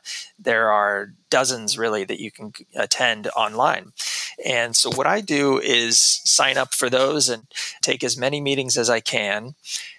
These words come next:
And I take a list of questions with me that, uh,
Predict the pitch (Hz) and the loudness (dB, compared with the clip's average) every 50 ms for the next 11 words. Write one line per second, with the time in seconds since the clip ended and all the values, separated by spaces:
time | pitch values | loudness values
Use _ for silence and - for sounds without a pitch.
0 | _ _ - - 131 127 127 131 127 123 127 127 - - - - 127 135 143 151 | _ _ -4 -2 0 2 2 2 2 0 -2 -4 -6 -2 0 2 2 2 2 0
1 | 160 165 180 _ _ _ _ _ - - - 143 135 139 135 - - - - - | -2 -4 -8 _ _ _ _ _ -4 -2 0 2 2 0 0 -2 -6 -10 -12 -12
2 | _ - - - 127 123 123 135 139 127 - - 127 107 - - 143 123 - - | _ -6 -2 -2 -2 0 0 0 2 2 2 0 -2 -2 0 0 0 2 2 0
3 | 139 123 113 120 127 120 - - 127 127 127 127 127 127 113 117 110 110 - - | -2 -2 -4 -4 -4 -4 -4 -4 -4 -2 -2 -2 -2 0 2 2 2 2 2 0
4 | - - 123 113 107 110 110 110 110 | 0 0 2 2 2 2 2 0 -2